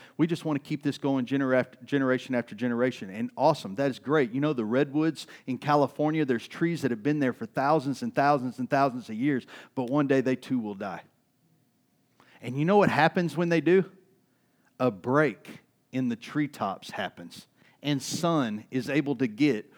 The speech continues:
where it never was able to get before. And you know what then happens? All the seeds that that tree had been dropping finally get a chance to live, and new life is born.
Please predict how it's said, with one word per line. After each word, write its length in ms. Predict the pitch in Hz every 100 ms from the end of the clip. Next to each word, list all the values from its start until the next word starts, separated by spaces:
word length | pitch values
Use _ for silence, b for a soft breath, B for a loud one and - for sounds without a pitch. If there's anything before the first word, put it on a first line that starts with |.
| b
where 160 | 143 139
it 140 | 220
never 420 | 135 151 160 175
was 220 | 156 147
able 240 | 151 147 143
to 100 | 127
get 240 | 117 170
before. 380 | 120 110 113 101
And 160 | 123 151
you 80 |
know 120 | 160 156
what 140 | 147
then 160 | 147 185
happens? 460 | 185 202 233 208 - B B
All 220 | - 190 220
the 140 | 160
seeds 640 | - - 208 196 127 113
that 180 | - 131
that 220 | 160 170
tree 360 | - - 190 139
had 180 | 120 123
been 200 | 135 123
dropping 560 | 113 151 165 - 107 - _ _ _ b b b b
finally 320 | 139 143 156
get 180 | 143 139
a 80 | 113
chance 560 | - - 147 127 87 -
to 80 |
live, 340 | 101 104 107 90 - _ _ _ _ _ _ _ _ _ _ _ _ _ _ _ -
and 160 | 104
new 140 | 110 120
life 340 | 120 135 -
is 100 | 87
born. 300 | - 85 85